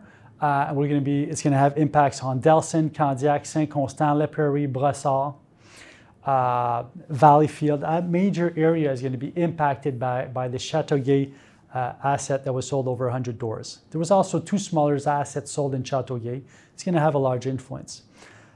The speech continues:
Um, apart from Lachine, D D O, Châteauguay, Ramco, uh, the Ramco transaction is gonna have a major impact in Longueuil.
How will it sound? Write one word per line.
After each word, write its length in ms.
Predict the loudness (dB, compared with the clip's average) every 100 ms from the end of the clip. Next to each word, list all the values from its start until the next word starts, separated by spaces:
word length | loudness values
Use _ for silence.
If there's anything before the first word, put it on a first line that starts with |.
| _ -2
Um, 380 | 2 2 0 -2
apart 320 | 6 8 8
from 300 | 4 2 4
Lachine, 380 | 4 2 0 0
D 60 | 2
D 160 | 4 6
O, 120 | 4
Châteauguay, 720 | 2 2 2 0 2 0 2
Ramco, 680 | 2 4 2 2 2 0 -2
uh, 140 | -4
the 80 | -2
Ramco 440 | 0 2 0 -4 -2
transaction 640 | 0 2 4 2 2 -2
is 60 | -2
gonna 140 | 0
have 160 | 0 0
a 60 |
major 340 | 0 0 0 -2
impact 460 | -2 -2 -4 -4
in 180 | -4 -2
Longueuil. 600 | -2 -2 -4 -4 -4 -8